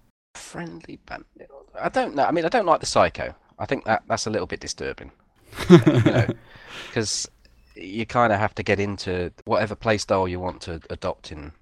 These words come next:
Speaker 1: daisy, you, you kinda have to get into it. And I don't <laughs> fe-,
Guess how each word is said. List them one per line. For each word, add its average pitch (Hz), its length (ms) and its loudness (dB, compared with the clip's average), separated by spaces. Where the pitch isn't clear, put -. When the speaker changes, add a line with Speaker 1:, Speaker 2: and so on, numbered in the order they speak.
Speaker 1:
daisy, 73 380 -8
you, 76 140 -12
you - 80 -20
kinda 85 260 -4
have 92 180 -8
to 90 80 -12
get 87 220 -4
into 87 320 -8
it. 60 160 -10
And 92 120 -4
I 101 60 0
don't - 240 2
<laughs> - 60 -14
fe-, - 160 -6